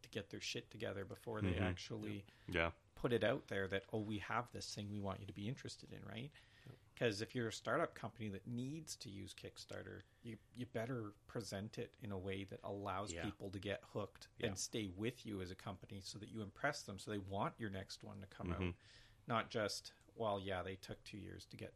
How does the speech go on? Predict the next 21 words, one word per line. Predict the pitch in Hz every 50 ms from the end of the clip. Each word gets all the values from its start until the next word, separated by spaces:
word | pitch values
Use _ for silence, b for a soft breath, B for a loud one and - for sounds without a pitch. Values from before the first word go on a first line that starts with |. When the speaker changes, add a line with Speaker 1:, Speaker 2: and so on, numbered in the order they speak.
| -
Speaker 1:
out | - 101 101 - - - - - -
something | - - 117 101 - - 98 95
that | 95 -
they | - 107
promised | 101 - - 113 107 101 104 98 - - 113
in | 107 117 -
eight | 110 107 101 -
months, | 117 110 110 104 - - - - b b b b b b b b b b
so | b - 117 104 98 95 90 90 - - - - - -
Speaker 3:
Yeah. | - -
Speaker 1:
I'll | 117 104
just | 107 98 - -
wait | 117 107 98 -
for | - 101
this | 101 95 - -
one | 110 95
to | 92 90
be | 107 101 95
released | 98 104 131 156 120 - - -
to | -
buy." | 98 - - - -